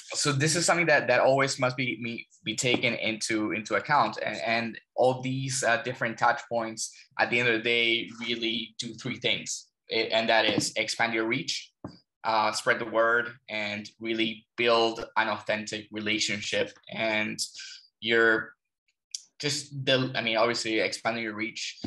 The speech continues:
um, it's, it's pretty obvious. Uh, you're creating a consistent,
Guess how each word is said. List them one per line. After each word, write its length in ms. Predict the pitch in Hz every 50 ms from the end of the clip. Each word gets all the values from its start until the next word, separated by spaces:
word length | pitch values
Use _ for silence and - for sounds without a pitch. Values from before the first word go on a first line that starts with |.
| - - - - -
um, 520 | 104 107 110 107 104 101 101 98 101 95 - -
it's, 200 | 110 110 - -
it's 220 | - 104 - -
pretty 600 | - - 123 120 113 107 107 104 107 113 110 - - _ _ _ _ -
obvious. 640 | 110 117 113 113 110 110 110 110 110 110 - -
Uh, 240 | 107 107 104 104 101 104
you're 420 | 107 104 101 101 101 104 - - _ -
creating 800 | - 110 104 104 104 107 107 110 110 110 110 110 107 107 107 104 - _ _ - -
a 420 | 110 107 104 104 104 110 107 - _ _ _ _ _ _ _ _ _ _ _ _ _ _ _ _ - -
consistent, 1000 | - 131 123 120 - - - - 135 131 - - - 135 113 113 110 110 110